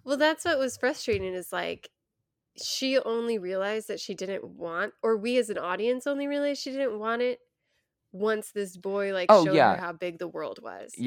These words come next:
Speaker 1: And it's
Speaker 2: Yes.
Speaker 1: like, that's, that is always gonna be an irritant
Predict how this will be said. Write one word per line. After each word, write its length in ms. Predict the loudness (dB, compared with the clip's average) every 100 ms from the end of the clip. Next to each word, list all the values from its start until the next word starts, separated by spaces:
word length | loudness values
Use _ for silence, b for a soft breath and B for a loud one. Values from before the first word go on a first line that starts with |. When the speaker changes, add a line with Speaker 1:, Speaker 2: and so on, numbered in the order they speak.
| 6
Speaker 1:
And 120 | 6
it's 120 | 2
Speaker 2:
Yes. 80 | 0
Speaker 1:
like, 280 | -2 -4 _ _ _ _ _ -4
that's, 600 | 0 0 -2 -8 -16 -20 _
that 340 | 0 2 2 0
is 120 | -2
always 340 | -2 -2 -2 -2
gonna 180 | -2 -2
be 140 | 0
an 120 | -2 -4 -10
irritant 560 | -6 -6 -6 -6 -6